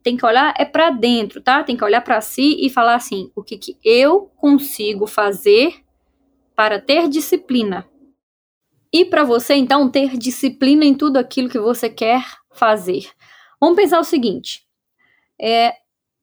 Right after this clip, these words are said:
quando a gente fala lá de treino, de atividade física, pra uma pessoa que tá sempre na estrada, gente, cá pra nós, eu já tive essa rotina, agora tô meio que voltando pra isso, tô ficando direto agora também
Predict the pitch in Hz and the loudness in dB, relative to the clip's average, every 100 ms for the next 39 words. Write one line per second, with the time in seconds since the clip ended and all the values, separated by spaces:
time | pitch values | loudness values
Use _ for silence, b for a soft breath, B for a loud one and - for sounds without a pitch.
0 | _ _ _ 339 370 381 381 381 - 233 | _ _ _ 2 4 4 4 2 2 2
1 | 233 214 185 190 233 240 _ 277 277 269 | 2 2 0 -4 -10 -14 _ 2 4 4
2 | 220 185 202 233 233 254 277 - 277 262 | 0 -2 -4 -2 0 0 0 -2 0 2
3 | 226 185 - 247 302 339 330 302 320 339 | 0 -4 -2 0 2 0 0 0 0 0
4 | 294 285 - 320 311 302 294 262 - - | 0 -2 -2 -4 -2 0 0 0 -6 -2
5 | 254 277 220 185 185 - 262 285 208 196 | 0 2 0 -6 -8 -2 0 2 0 -6
6 | - - _ _ _ _ _ _ _ - | -14 -18 _ _ _ _ _ _ _ -2
7 | 359 453 349 226 202 196 - 233 285 381 | 0 2 2 2 2 0 -4 2 4 4
8 | 247 254 285 349 - - 277 294 254 254 | 4 2 0 -2 -6 -2 0 2 0 -2
9 | 220 196 - 220 233 262 254 196 214 240 | -2 -4 -4 -4 0 -2 -2 -2 0 0
10 | 247 240 240 247 254 226 196 240 233 247 | 0 0 2 2 0 -2 0 0 2 2
11 | 254 262 254 220 247 - 240 247 - 254 | 2 2 2 2 0 -2 -6 -4 0 0
12 | 233 226 220 247 214 220 220 - 220 | 0 2 2 0 -2 -2 -2 -4 -4